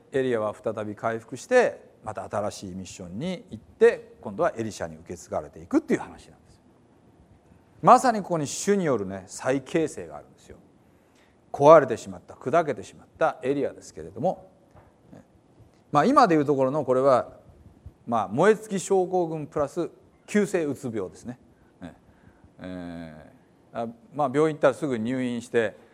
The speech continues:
えー、結構点滴、えー、抗うつ薬なんか点滴かなんかされるような感じですけれども、うん、神様は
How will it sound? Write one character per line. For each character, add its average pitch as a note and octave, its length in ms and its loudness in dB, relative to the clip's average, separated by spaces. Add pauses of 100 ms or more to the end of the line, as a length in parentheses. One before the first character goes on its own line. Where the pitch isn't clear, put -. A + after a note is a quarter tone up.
(200)
え G2+ 260 -4
ー、 - 60 -18
結 A#2+ 100 -8
構 F#2+ 120 -10
点 A2 240 -10
滴、 G2 400 -6 (120)
え F2+ 500 -12
ー、 - 40 -18
抗 B2 140 0
う A#2 60 -4
つ B2 120 -8
薬 G2 240 -4
な E2 80 -14
ん - 20 -20
か - 80 -20
点 G2 200 -14
滴 F#2 140 -18
か G2+ 80 -12
な F2+ 60 -12
ん - 40 -18
か - 60 -20
さ - 120 -12
れ F2+ 80 -10
る F2 60 -12
よ E2 60 -18
う E2+ 40 -20
な - 40 -20
感 G#2+ 140 -10
じ G2+ 100 -10
で G2+ 100 -6
す - 100 -20
け - 60 -20
れ - 80 -20
ど - 100 -20
も、 F2 160 -20 (2000)
う - 40 -10
ん、 - 20 -8
神 A#3+ 180 6
様 G3+ 260 4
は C3 300 2